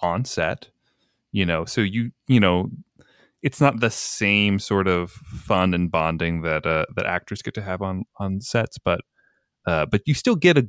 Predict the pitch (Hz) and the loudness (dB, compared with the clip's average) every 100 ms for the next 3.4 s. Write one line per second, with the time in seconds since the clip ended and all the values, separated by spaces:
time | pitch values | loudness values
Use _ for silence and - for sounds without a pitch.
0 | - 117 107 - 107 95 - 90 - 113 | 4 6 6 2 0 0 -2 -6 -4 -2
1 | 113 151 120 - 110 101 107 80 82 78 | 0 2 2 2 2 2 0 0 0 0
2 | - 82 76 - 78 78 - - 90 80 | -4 -6 -6 -6 -4 -4 -6 -12 -12 -12
3 | 80 80 78 78 | -10 -8 -8 -12